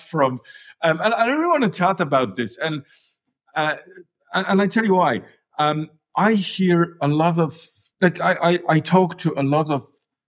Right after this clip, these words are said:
companies who are where you were back then or when we started, right? So they see everyone, um, in the search. And I mean, by everyone, I mean the competitors or companies they look up. So whatever search they put in, those people are there, and,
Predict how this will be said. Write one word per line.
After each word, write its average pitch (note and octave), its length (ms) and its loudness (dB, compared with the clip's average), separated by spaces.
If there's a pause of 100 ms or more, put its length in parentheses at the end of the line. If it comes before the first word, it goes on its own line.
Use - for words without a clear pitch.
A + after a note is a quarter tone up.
(120)
companies C#3 640 -2
who C#3+ 260 -2
are C3+ 460 0 (200)
where E3 140 4
you E3+ 180 4
were D3+ 280 4
back A#2+ 380 0
then B2 260 0
or B2 280 -4
when C#3 220 -2
we C3 100 -4
started, B2+ 560 0
right? B2+ 280 -4
So - 160 -8
they C3+ 440 0 (360)
see E3+ 280 0
everyone, B2+ 840 0 (120)
um, A2+ 420 -2
in C3+ 160 -4
the B2 80 -4
search. A#2+ 420 -2
And B2 140 0
I B2+ 100 2
mean, B2 320 0
by A#2 140 2
everyone, A#2 280 0
I A#2 40 -2
mean A#2 160 -4
the A2+ 140 -6
competitors A#2 680 -2
or G#2 120 -4
companies A2+ 460 -4
they A2+ 100 -2
look B2+ 260 -2
up. - 180 -4
So G#2+ 260 -6
whatever A#2 580 -2
search - 400 -4
they A#2+ 100 -2
put A#2+ 240 -6
in, B2 180 -2 (300)
those C#3 200 2
people - 360 0
are A2 140 0
there, A#2 520 0
and, A#2+ 200 -4